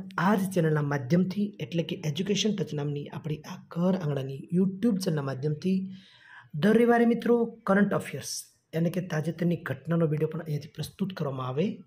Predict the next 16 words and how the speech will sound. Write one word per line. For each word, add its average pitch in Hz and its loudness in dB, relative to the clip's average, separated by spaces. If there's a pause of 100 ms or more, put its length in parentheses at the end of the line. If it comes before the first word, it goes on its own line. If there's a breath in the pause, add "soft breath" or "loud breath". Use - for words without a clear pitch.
(200)
છે. - -12 (880 loud breath)
દોસ્તો, 226 2
current 185 0
affairs. - -8 (840 soft breath)
મિત્રો, 220 2
જે 233 4
વિદ્યાર્થીઓ 208 2
સ્પર્ધાત્મક 190 -2
પરીક્ષાની 165 4
તૈયારી 151 2
કરી 151 0
રહ્યા 160 6
છે, 185 4 (540 loud breath)
એવા 180 8
વિદ્યાર્થીઓ 165 4
માટે 147 2